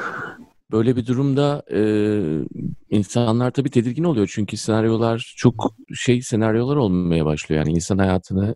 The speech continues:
e, biraz önce bahsettiğimiz o alışkanlıkları bir anda yerle bir edebilecek şeyler olabilecek mi? E, yani bunun anlamı,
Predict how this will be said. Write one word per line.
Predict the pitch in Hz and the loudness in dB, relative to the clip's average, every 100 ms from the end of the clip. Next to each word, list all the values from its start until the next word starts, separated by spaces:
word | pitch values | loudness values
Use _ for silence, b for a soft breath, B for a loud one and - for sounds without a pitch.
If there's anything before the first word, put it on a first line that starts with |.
| - | -4
e, | 120 - 87 90 - - | 0 2 2 0 -4 0
biraz | 90 87 | 2 2
önce | 95 92 | -2 0
bahsettiğimiz | 95 - 87 92 90 | 0 -2 -4 0 2
o | 92 | 2
alışkanlıkları | 90 90 - 92 92 - 92 101 - _ _ _ - | 0 -2 -2 0 0 0 0 -2 -4 _ _ _ -10
bir | 127 117 | -2 2
anda | 101 101 | 2 2
yerle | 101 98 95 98 98 - 92 | 2 2 2 2 0 -4 -4
bir | 95 | 0
edebilecek | 90 90 90 90 87 | 2 2 0 -2 -2
şeyler | 87 87 | -2 0
olabilecek | 92 90 90 92 92 - | 2 2 0 0 0 0
mi? | 78 117 B B B B B B _ - | -2 -2 B B B B B B _ -4
E, | - - 87 | -2 0 0
yani | 82 - | 0 -2
bunun | 87 85 | 0 0
anlamı, | 87 87 85 85 82 82 | 0 0 0 2 2 0